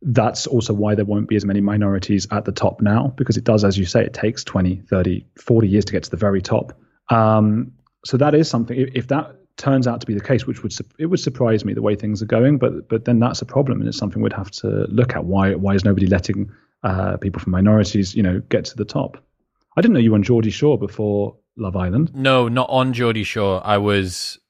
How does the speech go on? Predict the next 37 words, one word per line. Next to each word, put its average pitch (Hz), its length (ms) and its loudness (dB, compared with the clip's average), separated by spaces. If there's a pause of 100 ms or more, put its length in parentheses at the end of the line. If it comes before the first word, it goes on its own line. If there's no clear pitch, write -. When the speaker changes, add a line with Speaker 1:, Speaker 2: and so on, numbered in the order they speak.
(120)
Speaker 2:
one 107 320 0
of 98 100 -4
Speaker 1:
Hmm. 151 80 2
Speaker 2:
the, 98 320 0 (140)
so 117 120 0
I 110 60 4
run 117 160 2
events 101 400 0
in 95 180 -4
Newcastle, 98 600 -4 (100)
and 92 480 0 (800)
they 98 340 2
filmed 98 360 0
in 95 80 0
a 95 40 0
lot 90 120 -2
of 92 80 -2
our 90 220 2 (120)
nightclubs. 98 600 -4 (120)
Speaker 1:
Oh, 95 160 0
Speaker 2:
So 90 200 2
we'd 92 140 0
Speaker 1:
right, - 0 -
Speaker 2:
have 92 680 -2
Speaker 1:
yeah. 98 80 -4
Speaker 2:
every 92 200 -2
Saturday 95 520 -2
they'd 92 200 -4
come 98 180 -2
in, 95 340 -2
Y 98 200 4
I 92 160 4
and 92 140 0
all 92 140 0
over 90 160 -2
the 87 80 -6
place. 92 320 -4